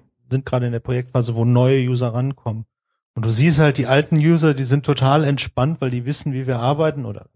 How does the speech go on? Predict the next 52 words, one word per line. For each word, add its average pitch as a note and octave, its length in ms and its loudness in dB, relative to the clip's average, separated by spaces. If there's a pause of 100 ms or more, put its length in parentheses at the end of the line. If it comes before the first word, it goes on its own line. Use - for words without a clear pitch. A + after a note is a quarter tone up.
(120)
total A#2 260 -4
entspannt B2 320 -6
ist - 80 -10
jetzt B2 140 -14
vielleicht - 220 -12
ein B2 40 -8
bisschen A#2 180 -8
übertrieben, A#2 400 -2
aber G#2 100 -6
die A2+ 60 -2
sind B2 160 0
sehr D3 160 4
entspannt, C3+ 420 -2
weil A#2 120 -2
sie A2+ 80 -4
sagen, A#2+ 260 -2
„Ja, C#3 320 0 (640)
die B2+ 60 -6
machen C#3 320 2
halt E3 240 0
was“, G3 340 0
und C#3 80 -4
dann B2+ 140 -4
sagen B2+ 260 0
wir, A#2 80 -2
„Ja, D3 260 -2
es - 160 -6
geht C3 140 -6
in C#3 120 -2
die C3 60 -2
richtige C3 320 -6
Richtung“, D#3+ 300 -4
dann D#3 140 -2
machen D#3 220 -2
sie D3+ 120 -4
weiter. E3+ 260 2
Oder G#2+ 140 -4
sie A2 80 -4
sagen, C3 200 0
„Nö, D3 140 2
geht B2+ 220 -6
in C3 80 -2
die B2 80 -2
falsche A#2 320 -2
Richtung“, D#3+ 260 -6
machen D#3 160 2
sie D3+ 80 2
halt D3+ 120 2
ein D3+ 40 -6
bisschen D#3 220 -6
was D3+ 120 -4
anderes. C#3+ 380 -2